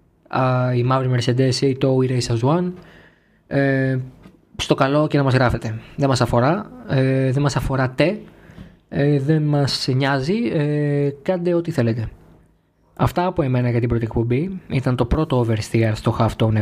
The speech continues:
F M. Θα τα ξαναπούμε την επόμενη Τρίτη πάλι μετά από Grand Prix, μετά από το Grand Prix της Στηρίας. Θα έχουμε πάλι να πούμε, ελπίζουμε, αρκετά.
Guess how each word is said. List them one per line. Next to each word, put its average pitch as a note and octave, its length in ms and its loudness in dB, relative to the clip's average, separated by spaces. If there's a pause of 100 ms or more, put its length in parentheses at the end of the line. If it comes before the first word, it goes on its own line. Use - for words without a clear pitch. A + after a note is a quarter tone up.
F A#2 120 2
M. E3 120 0 (1300)
Θα - 160 -2
τα C#3+ 100 0
ξαναπούμε D3 380 0
την F#3+ 120 2
επόμενη E3+ 300 0
Τρίτη E3 400 -2 (140)
πάλι E3 180 0
μετά C#3+ 160 -2
από C3 180 0
Grand A2+ 220 0
Prix, D3 140 2
μετά C3 180 0
από A#2+ 120 2
το B2 120 -4
Grand A#2 120 0
Prix A#2+ 100 0
της A2+ 120 -2
Στηρίας. B2 600 0 (920)
Θα D3 640 0 (320)
έχουμε D3 320 0
πάλι C3+ 200 0
να B2+ 80 -2
πούμε, C3 200 0
ελπίζουμε, A#2+ 460 0
αρκετά. C3 540 0